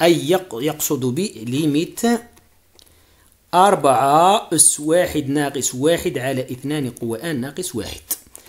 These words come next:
لما آن يؤول إلى زائد ما لا نهاية. أولًا عندنا ماذا؟ عندنا ليميت،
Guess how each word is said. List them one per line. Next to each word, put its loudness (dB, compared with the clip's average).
لما 2
آن 2
يؤول -2
إلى -6
زائد -6
ما -4
لا -8
نهاية. -14
أولًا 6
عندنا 4
ماذا؟ -2
عندنا 4
ليميت، -4